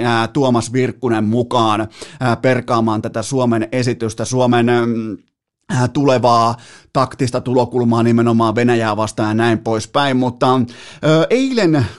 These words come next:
kuitenkin todistettiin myös urheilullista ihmettä. Huuhkajat voittaa tuon kyseisen pallopelin tuolla kyseisellä valinnallaan, taktisella valinnallaan, äh, kenties suurin piirtein kerran, mm, äh, viidestätoista, kerran kahdestakymmenestä,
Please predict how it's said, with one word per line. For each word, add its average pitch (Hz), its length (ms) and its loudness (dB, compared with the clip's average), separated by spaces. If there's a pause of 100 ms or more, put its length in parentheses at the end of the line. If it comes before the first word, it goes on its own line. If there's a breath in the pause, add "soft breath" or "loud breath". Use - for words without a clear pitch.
kuitenkin 123 640 0
todistettiin 127 720 0
myös 120 300 0
urheilullista 117 920 -2
ihmettä. 117 680 0 (460 loud breath)
Huuhkajat 190 560 0
voittaa 139 500 2
tuon 156 360 0
kyseisen 151 520 2
pallopelin 117 800 0 (160)
tuolla 170 320 2
kyseisellä 143 760 0
valinnallaan, 117 720 0
taktisella 143 800 -2
valinnallaan, 120 800 0 (320 loud breath)
äh, 151 160 0
kenties 240 420 -2
suurin 214 260 0
piirtein 156 440 -2
kerran, 139 540 0
mm, 120 560 -4
äh, 123 200 -4
viidestätoista, 143 1080 -2
kerran 135 420 -2
kahdestakymmenestä, 127 1300 0